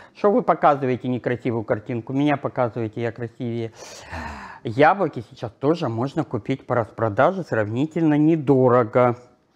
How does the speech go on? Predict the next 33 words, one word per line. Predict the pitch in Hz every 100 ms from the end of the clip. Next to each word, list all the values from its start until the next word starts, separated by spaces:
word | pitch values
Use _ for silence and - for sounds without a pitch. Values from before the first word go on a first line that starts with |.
| _ _ _ _
Вот | 120 -
смотрите, | 139 120 117 110
какое | 117 - 123
яблоко. | 147 185 143 120
Всего | - 135 185
шестьдесят | - 151 131 143 160 - _ _ _ -
девять | 123 139 156 -
рублей. | 151 117 117 110 - _ _ _ _ _ _
Не | 127 151
буду | 135 117 120
говорить, | 117 113 107 104
где. | 110 139 226 - - - -
Его | 185
тоже | 180 156 165
нарезаем | 147 147 139 151 139 127
тоненько. | - 214 285 214 156 139
Серединку | 156 156 156 151 139 -
мы | 135 135 127 123 131
даже | 131 123 143
можем | 131 123 135 120
со | 135
серединкой. | - 185 202 254 269 208
Ничего | 160 - 135
страшного, | - 214 208 160
потому | 143 135
что | 123 - 120 - - - _
в | -
чайнике | 147 123 120 135
у |
нас | 127 120
вот | 131 120
есть | 123 -
такая | 117 - 123 117 113